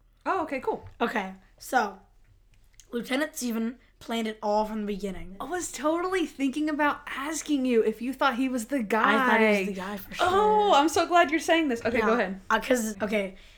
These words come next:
Speaker 2: Lieutenant Stevens planned it from the beginning, the suicide and getting Monk. Why would he get Adrian Monk, world-famous detective, you ask?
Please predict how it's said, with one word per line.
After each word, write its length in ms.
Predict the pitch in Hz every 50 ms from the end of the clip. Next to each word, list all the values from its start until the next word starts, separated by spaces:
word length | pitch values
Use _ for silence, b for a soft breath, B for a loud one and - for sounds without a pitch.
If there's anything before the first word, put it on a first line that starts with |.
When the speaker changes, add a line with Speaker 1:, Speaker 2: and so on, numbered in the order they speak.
| b b -
Speaker 2:
Lieutenant 480 | 226 226 208 190 - - 262 302 320 302
Stevens 680 | - - - 269 254 240 240 240 240 240 240 233 b b b b b -
planned 340 | - - 220 220 233 240
it 120 | 240 247 226
from 120 | 233 226
the 60 | 226
beginning, 560 | 220 220 202 202 214 202 208 202 202 202 196 196 B B B B
the 100 | - 233 202
suicide 680 | 196 - 285 277 262 - - 269 240 233 233 233 233 B B B B -
and 160 | - 214 214
getting 240 | 190 214 208 202 196
Monk. 340 | 185 190 170 170 - - - B B B B B B
Why 200 | - 214 208 214
would 100 | 233 233
he 140 | 233 208 233 208
get 240 | 220 247 226 214 - -
Adrian 340 | 233 233 226 247 247 233
Monk, 320 | 226 226 233 247 240 - -
world-famous 540 | 214 202 214 233 233 214 - 247 247 247 -
detective, 460 | - 247 202 - - 254 247 - 262
you 160 | 247 262 233
ask? 340 | 262 254 247 269 262 - -